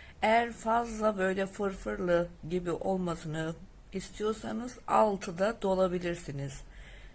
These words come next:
Ben diğer, e, şapkamı göstereyim. Tam bagat ş-, şapkası. Şöyle fazla büzgülü değil. Yani buraları fırfırlı da olabilir. Nasıl isterseniz.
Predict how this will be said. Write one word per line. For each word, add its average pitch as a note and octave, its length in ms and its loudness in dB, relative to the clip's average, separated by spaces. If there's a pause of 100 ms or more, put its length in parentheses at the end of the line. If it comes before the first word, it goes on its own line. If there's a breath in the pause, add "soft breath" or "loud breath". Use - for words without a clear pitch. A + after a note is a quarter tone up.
(1040 loud breath)
Ben A3 340 2
diğer, G#3+ 340 4 (180)
e, E3+ 420 -2
şapkamı D#3+ 600 0
göstereyim. F#3 840 0
Tam F3 320 -2
bagat E3+ 380 -4
ş-, - 160 -6 (760)
şapkası. G#3 880 -6 (520 loud breath)
Şöyle F3+ 760 -4 (920)
fazla E3+ 340 -6
büzgülü D#3+ 680 -10
değil. F3+ 380 -4 (680 loud breath)
Yani G3+ 280 -4
buraları G#3+ 440 2
fırfırlı G#3 580 -4
da E3 100 0 (240)
olabilir. E3 760 0 (440 loud breath)
Nasıl A#3+ 260 -2
isterseniz. F3 960 0